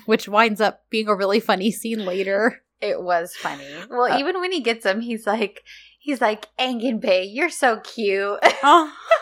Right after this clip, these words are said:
Speaker 1: Uh-huh. So funny. So, um, then we are back at Ifer's house with the girls, except for, uh, except for Eda, of course.
Speaker 2: Mm-hmm.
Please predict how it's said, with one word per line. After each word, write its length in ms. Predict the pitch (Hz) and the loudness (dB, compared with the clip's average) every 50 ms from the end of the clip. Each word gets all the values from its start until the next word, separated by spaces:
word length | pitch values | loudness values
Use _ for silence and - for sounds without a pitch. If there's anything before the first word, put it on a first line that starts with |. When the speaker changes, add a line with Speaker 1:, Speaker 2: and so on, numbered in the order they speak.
| - | 2
Speaker 1:
Uh-huh. 460 | 381 349 254 262 262 285 330 392 403 - - - _ _ _ _ _ _ _ - - - - - - - - - - _ | 4 4 6 6 6 4 4 2 2 0 -2 -10 _ _ _ _ _ _ _ -20 -18 -16 -14 -12 -12 -12 -14 -16 -18 _
So 480 | - - - - - 320 285 294 330 349 - - | -20 -18 -12 -4 0 2 2 2 2 0 -2 0
funny. 480 | - 254 262 262 277 247 214 214 247 247 | 0 2 4 4 4 2 4 4 2 2
So, 500 | - - - 226 208 196 196 196 - - | 2 2 4 4 6 6 4 4 2 2
um, 520 | - 240 220 202 185 165 - 214 285 285 - _ _ _ _ _ _ - - - - - _ _ | 2 4 6 6 4 4 2 -2 -2 -4 -6 _ _ _ _ _ _ -20 -20 -20 -20 -20 _ _
then 640 | 233 220 233 226 208 202 202 202 196 196 202 - - - _ _ _ _ _ _ _ _ | 0 4 4 6 6 6 4 4 2 0 -2 -6 -6 -8 _ _ _ _ _ _ _ _
we 640 | - 208 202 220 233 220 208 202 196 196 196 185 - - _ _ _ _ _ _ _ _ _ - | -4 0 2 2 4 4 4 2 2 2 0 0 -2 -4 _ _ _ _ _ _ _ _ _ 0
are 120 | - 208 196 | 0 2 4
back 240 | 180 196 196 - - | 4 4 2 2 0
at 100 | - - | -2 2
Ifer's 500 | - 175 196 233 226 - 220 202 202 190 | 2 4 4 2 2 2 0 0 0 -2
house 640 | - 196 190 170 160 170 170 180 196 208 - - - - | -2 2 2 4 4 2 2 0 -2 -4 -6 -12 -18 -8
with 280 | - 190 185 180 - - | 0 0 0 0 0 -2
the 60 | 196 | -4
girls, 460 | 180 165 185 170 160 151 160 180 180 | 0 2 4 4 4 4 4 2 0
except 340 | - - - - 117 - - | -2 -2 -2 -2 -2 -2 -2
for, 400 | - 165 156 165 170 - - _ _ _ | 0 2 2 2 0 -2 -4 _ _ _
uh, 400 | - 170 160 139 - - - 190 - _ _ _ _ _ - | 2 2 4 4 2 0 -2 -4 -6 _ _ _ _ _ -10
except 340 | 190 - - 180 - _ | -10 -6 -6 -6 -6 _
for 340 | - 175 165 170 - - - - - | -4 -2 -2 -2 -2 -4 -4 -2 0
Eda, 220 | 196 185 - 156 | 0 2 2 2
of 140 | 131 156 - | 0 0 0
course. 280 | - 147 151 185 - - - - - - _ _ | 0 0 0 0 -4 -10 -18 -20 -20 -20 _ _
Speaker 2:
Mm-hmm. 420 | 196 185 180 170 160 151 147 151 | -20 -20 -20 -20 -20 -20 _ -20